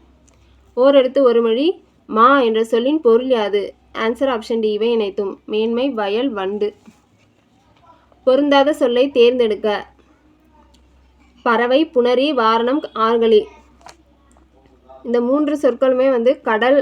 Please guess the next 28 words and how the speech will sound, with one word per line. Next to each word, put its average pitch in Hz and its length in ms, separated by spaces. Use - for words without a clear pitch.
அப்படிங்கிற 233 360
சொல்ல 233 300
வந்து 220 260
பொருளை 254 260
வந்து 240 200
உணர்த்துது. 233 520
இந்த 220 180
பறவைங்கிறது 220 800
வந்து 208 240
பறவை 247 340
தான் 269 160
வந்து 247 200
கடலை 214 300
குறிக்கும். 208 400
இந்த 208 140
பறவை, 202 300
இந்த 214 180
பறவை 226 320
வந்து 220 220
பறக்கும் 233 420
பறவையை 196 320
குறிக்கும். 190 340
பெயரெச்சம், 269 680
எதிர்மறை 277 540
பெயரெச்சம் 240 580
ஆகியவற்றை 233 560
அடுத்து 226 420
வல்லினம் 277 520